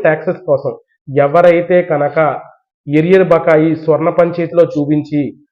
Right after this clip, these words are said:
మనం చలానా బాపత అయితే గ్రామ పంచాయతీకి జమ చేసేసామో ఆటల్ని మనం కలెక్షన్గా చూపించడానికి ఈ ఆప్షన్ వినియోగించుకోవాల్సిందిగా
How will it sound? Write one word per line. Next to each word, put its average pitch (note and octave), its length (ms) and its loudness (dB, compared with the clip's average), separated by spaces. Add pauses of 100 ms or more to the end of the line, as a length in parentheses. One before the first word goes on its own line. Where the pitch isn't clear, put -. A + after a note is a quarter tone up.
(140)
మనం D#3 260 0
చలానా D#3+ 580 -2
బాపత D#3+ 380 0
అయితే D3 400 2 (340)
గ్రామ C#3+ 240 -4
పంచాయతీకి E3+ 560 -2
జమ C#3 300 -4
చేసేసామో C#3+ 800 0 (300)
ఆటల్ని D#3 680 -2 (580)
మనం D#3+ 360 2 (360)
కలెక్షన్గా F3+ 600 2
చూపించడానికి D#3+ 840 -2
ఈ D3+ 120 -4
ఆప్షన్ D3+ 380 -2
వినియోగించుకోవాల్సిందిగా D#3+ 1200 0